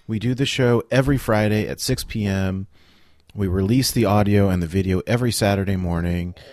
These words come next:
like clo-, like clockwork, because, and people can tune in, they know when it's at, right? And so, uh, the initial thought was, "Hey, does this translate to YouTube? Like, do I want consistent content?"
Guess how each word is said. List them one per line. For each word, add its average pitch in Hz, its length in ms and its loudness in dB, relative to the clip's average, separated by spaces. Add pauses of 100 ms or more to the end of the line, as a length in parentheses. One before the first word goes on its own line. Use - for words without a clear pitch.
(140)
like 90 220 -4
clo-, 98 280 0
like 95 160 -2
clockwork, 98 480 0
because, 90 240 -6
and 98 140 -4
people 110 280 -4
can 101 220 -4
tune 104 260 0
in, 98 140 0
they 85 100 -2
know 85 140 0
when 85 140 -2
it's - 180 -8
at, 50 200 -6
right? 82 300 -2 (500)
And 104 180 0
so, 110 500 2
uh, - 80 -20 (400)
the 113 160 -6
initial 127 340 0
thought 90 280 0
was, 92 220 0
"Hey, 113 140 0
does 92 160 -4
this 104 160 0
translate 107 720 -2
to 92 120 -6
YouTube? 104 480 -2
Like, 76 240 -2
do 95 140 0
I 98 60 4
want 107 260 0
consistent - 580 -4
content?" - 540 -4